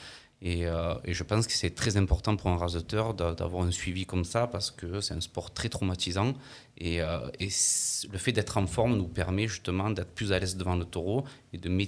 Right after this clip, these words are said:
maîtriser un minimum le danger et de créer de l'émotion, euh, à bon vouloir, quoi.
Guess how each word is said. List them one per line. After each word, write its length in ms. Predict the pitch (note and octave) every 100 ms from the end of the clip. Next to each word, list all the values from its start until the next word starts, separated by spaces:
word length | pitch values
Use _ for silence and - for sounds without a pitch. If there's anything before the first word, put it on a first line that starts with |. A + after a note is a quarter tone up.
| -
maîtriser 460 | G2 F2 G2 F#2 G#2
un 40 |
minimum 540 | G2 G2 G#2 G2 G2+ G2
le 80 | F#2
danger 560 | F2 F#2 F2 A2 D3 - - - _ -
et 80 | F2
de 140 | E2+
créer 300 | E2+ - -
de 100 | G#2+
l'émotion, 560 | F2+ E2+ E2 - A#2 A#2
euh, 140 | F2+ E2 -
à 80 | -
bon 160 | F2 F2+
vouloir, 340 | A2+ B2+ B2+
quoi. 100 | F#2+